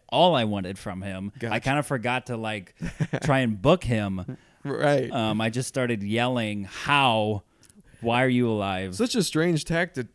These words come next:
Speaker 2: to just, like, cold call you, too.
Speaker 1: Yeah,
Speaker 2: Uh,
Speaker 1: exactly.
Speaker 2: it's, <laughs> it's
Speaker 1: Yeah.
Speaker 2: a, it's a little weird, but
Speaker 1: Couldn't tell you how he got my phone number.
Speaker 2: I, yeah, that's,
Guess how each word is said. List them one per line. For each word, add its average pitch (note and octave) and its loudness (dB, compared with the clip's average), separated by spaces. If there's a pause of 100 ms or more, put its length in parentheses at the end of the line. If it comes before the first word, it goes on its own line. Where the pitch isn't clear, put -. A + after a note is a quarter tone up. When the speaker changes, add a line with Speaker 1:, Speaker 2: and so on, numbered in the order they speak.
(180)
Speaker 2:
to C#3 -2
just, C3 0
like, A#2 2
cold D#3 4
call A2 0
you, A2 -4
too. C3 2
Speaker 1:
Yeah, F#3 8
Speaker 2:
Uh, G#3+ 6
Speaker 1:
exactly. F#3+ 6
Speaker 2:
it's, D3 12 (140)
<laughs> - -4
it's F3 4
Speaker 1:
Yeah. C#3+ 6
Speaker 2:
a, - 2 (140)
it's - -16
a D#3 -2
little D#3+ 2
weird, C3+ 4
but B2+ 0
Speaker 1:
Couldn't F#3+ 2
tell F#3 4
you F3 4
how D3 2
he D#3 2
got C3+ 2
my B2+ 2
phone G#2 -2
number. F#2+ -4 (360)
Speaker 2:
I, B2 0
yeah, C3+ -2
that's, - -10